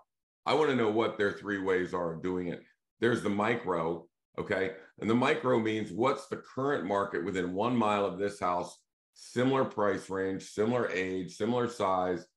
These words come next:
you know, all the similarities. And, and let me point you to a couple of numbers here. So I'm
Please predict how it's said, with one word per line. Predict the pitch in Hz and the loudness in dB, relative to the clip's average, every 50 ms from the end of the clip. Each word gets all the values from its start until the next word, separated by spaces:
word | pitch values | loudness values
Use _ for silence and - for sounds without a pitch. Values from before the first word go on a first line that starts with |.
| _ _ _ _ _ _ _ | _ _ _ _ _ _ _
you | - 98 | -2 -2
know, | 104 - - - | -2 -2 -2 0
all | - 120 120 127 135 143 143 143 | 2 4 4 6 6 6 4 4
the | 135 131 | 2 0
similarities. | - - 131 131 127 120 117 113 107 101 98 90 87 90 90 - - _ _ _ _ _ _ _ _ _ - | -2 0 0 2 2 2 2 2 2 2 0 0 -2 -4 -6 -10 -14 _ _ _ _ _ _ _ _ _ -2
And, | 113 117 113 113 | 0 0 0 0
and | - 104 120 | -2 0 2
let | 143 160 | 2 2
me | 170 170 | 2 0
point | - - 151 151 123 - | 0 0 -2 -2 -2 -4
you | - | -4
to | - 123 107 | 2 2 2
a | 104 - | 2 2
couple | - 107 - - 98 | 0 -2 0 0 -2
of | 95 | -2
numbers | 92 92 92 90 82 82 - - | -2 -2 -2 -2 -4 -4 -6 -8
here. | 80 65 - - - - | -10 -10 -10 -10 -14 -12
So | - - | -4 0
I'm | 220 113 165 160 - - | 0 2 2 0 -2 -6